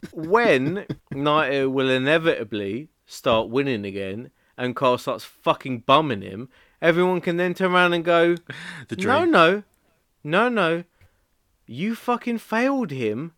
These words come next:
Speaker 1: when he needed you, <laughs> Carl. So, you're not a true fan. If anything,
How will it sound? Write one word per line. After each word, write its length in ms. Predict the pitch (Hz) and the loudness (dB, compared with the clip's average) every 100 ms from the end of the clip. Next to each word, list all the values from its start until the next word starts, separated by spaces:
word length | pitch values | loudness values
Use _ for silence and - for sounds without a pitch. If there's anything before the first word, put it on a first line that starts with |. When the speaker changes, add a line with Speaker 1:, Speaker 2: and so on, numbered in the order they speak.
| - | -8
Speaker 1:
when 160 | 139 | -4
he 120 | 151 | -2
needed 480 | 151 156 165 139 104 | 0 0 -2 -4 -8
you, 200 | 107 101 - | -10 -12 -14
<laughs> 100 | - | -20
Carl. 520 | - 104 98 98 131 156 _ _ _ _ _ | -8 -6 -4 -4 -6 -10 _ _ _ _ _
So, 600 | - 208 202 196 196 196 - _ - | -8 2 4 6 4 2 -4 _ -6
you're 180 | 208 277 | -2 -2
not 180 | 392 | -2
a 40 | 226 | -6
true 260 | - 123 | -2 -2
fan. 500 | 107 101 98 170 226 - _ _ _ _ - | -2 -6 -6 -6 -10 -16 _ _ _ _ -14
If 160 | 196 | -2
anything, 580 | 269 339 330 120 117 190 | 0 0 0 0 -2 -4